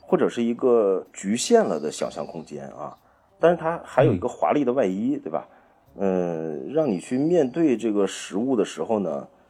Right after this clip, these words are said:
Speaker 1: 你会基本上推论出它大概是个什么样子。就你比如说海明威喝过的，喝过的酒啊，它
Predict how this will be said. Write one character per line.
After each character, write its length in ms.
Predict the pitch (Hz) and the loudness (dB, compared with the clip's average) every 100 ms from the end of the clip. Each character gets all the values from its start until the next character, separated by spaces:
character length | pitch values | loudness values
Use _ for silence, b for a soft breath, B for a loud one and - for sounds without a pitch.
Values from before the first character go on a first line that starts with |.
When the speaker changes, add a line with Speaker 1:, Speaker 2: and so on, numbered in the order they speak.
| b b - | b b -10
Speaker 1:
你 140 | 95 | -8
会 380 | - 151 143 107 | -4 -2 -2 -4
基 260 | - 87 | -6 -6
本 260 | 95 95 - | 0 2 0
上 240 | - 98 | -2 -2
推 260 | 92 - 151 | -2 -2 0
论 220 | 160 120 | 2 0
出 180 | - - | -2 -8
它 140 | - | -6
大 200 | 120 135 | 0 2
概 260 | 110 156 123 | 2 2 0
是 180 | 101 92 | -2 -8
个 120 | 85 | -8
什 160 | - 90 | -8 -4
么 80 | |
样 220 | 135 190 120 | -2 0 -2
子。 220 | - - b b b b b _ _ | -6 -14 b b b b b _ _
就 120 | - 165 | -4 0
你 120 | 185 | 0
比 80 | 170 | 2
如 160 | 113 | 0
说 140 | 160 170 | 0 -4
海 240 | - 87 | -2 -2
明 200 | 87 139 | -2 0
威 120 | 202 | 0
喝 240 | 226 - 143 | -2 -4 -2
过 100 | 127 | 0
的， 140 | 104 - - - | -2 -4 -18 -16
喝 480 | - - - - | -14 -12 -2 4
过 120 | 175 165 | 6 6
的 100 | 147 | 2
酒 240 | - - | 0 -4
啊， 260 | 71 85 87 | 2 2 2
它 140 | 143 | -2